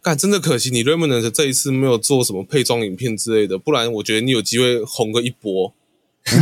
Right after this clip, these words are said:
对不对？我觉得，<clears throat> 我觉得这就是大家听完这个例子，应该就可以理解到为什么我会说这个游戏不错，不错玩，有深度，因为它是可以让你这种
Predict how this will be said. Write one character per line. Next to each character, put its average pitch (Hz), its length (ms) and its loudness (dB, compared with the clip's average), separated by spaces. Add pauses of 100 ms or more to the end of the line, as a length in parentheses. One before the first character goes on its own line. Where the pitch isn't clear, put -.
(1600)
对 131 120 -2
不 127 80 0
对？ 123 320 2 (760)
我 135 200 4
觉 180 140 -2
得， 185 320 0 (540)
<clears throat> 226 520 -4
我 156 120 0
觉 185 100 2
得 240 100 2
这 240 140 -4
就 285 200 -4
是 - 140 -2 (720)
大 254 80 -2
家 247 140 -2
听 262 140 -6
完 220 160 0
这 220 60 -2
个 214 100 0
例 208 160 -2
子， 135 120 -2
应 143 80 0
该 165 100 0
就 156 60 -6
可 143 80 -2
以 120 80 0
理 107 160 -4
解 - 260 -4
到 107 160 -2
为 113 160 2
什 113 80 -4
么 98 80 -4
我 90 80 0
会 110 60 0
说 110 140 -2
这 123 80 0
个 127 60 2
游 101 80 0
戏 - 100 -6
不 - 80 -8
错， - 240 -6 (160)
不 - 80 -4
错 214 140 2
玩， 123 140 0
有 107 120 -4
深 202 180 0
度， 220 220 0 (720)
因 240 100 0
为 247 60 2
它 247 120 0
是 233 300 -4 (200)
可 - 140 -2
以 214 100 -2
让 190 220 -2
你 127 120 -2
这 165 100 0
种 107 240 -4